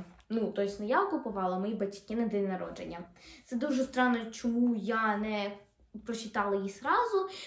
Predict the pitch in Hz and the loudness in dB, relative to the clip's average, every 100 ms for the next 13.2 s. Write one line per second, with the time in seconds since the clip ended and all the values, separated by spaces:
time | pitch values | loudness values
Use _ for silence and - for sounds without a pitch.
0 | - - 254 311 302 277 269 254 220 247 | -8 4 8 8 8 4 2 0 0 4
1 | 262 - 240 226 277 294 262 - - 262 | 4 2 -2 0 2 2 0 -2 2 4
2 | 262 226 214 196 214 285 339 247 226 233 | 4 0 -2 -2 4 4 2 -4 -4 0
3 | 247 233 226 226 226 - - 220 208 233 | 0 0 -2 -4 -6 -16 -10 -6 -2 -2
4 | 220 208 202 214 208 226 - - 262 269 | 0 2 2 0 -2 -4 -6 0 2 4
5 | 233 233 233 - - 208 208 196 185 180 | 2 -4 -8 -10 -4 0 2 2 -2 -6
6 | - - 190 180 - _ 202 - 180 180 | -12 -12 -10 -10 -12 _ -10 -8 -8 -8
7 | - - _ _ _ _ _ - - 254 | -10 -20 _ _ _ _ _ -20 0 2
8 | 262 392 415 427 - 320 330 339 330 262 | 4 4 2 0 0 4 6 6 6 6
9 | 262 254 277 254 - 262 247 226 208 240 | 4 6 4 4 2 0 2 -2 -2 -2
10 | 247 - 226 - 240 302 330 311 - 254 | -2 -4 -6 4 4 6 2 -2 0 0
11 | 226 - 240 233 - - - 226 - 247 | -2 -2 -4 -4 -10 -14 -6 -6 -2 -2
12 | 220 220 202 220 - 214 214 208 208 208 | 2 2 0 -4 -8 -4 2 4 4 2
13 | 214 | 0